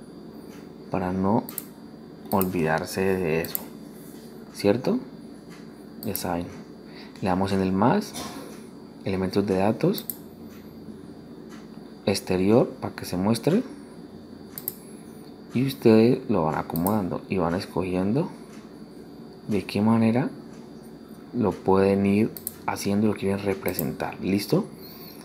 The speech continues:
Esa es una de las recomendaciones que les quiero dar, cómo se puede trabajar la subgráfica,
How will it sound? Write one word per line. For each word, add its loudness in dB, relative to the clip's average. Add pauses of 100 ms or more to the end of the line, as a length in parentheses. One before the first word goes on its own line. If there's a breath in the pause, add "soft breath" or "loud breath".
(420 loud breath)
Esa 4
es 8
una 8
de 8
las 2
recomendaciones 0
que 0
les -4
quiero 2
dar, 6 (240)
cómo -2
se 0
puede 2
trabajar 2
la 4
subgráfica, -4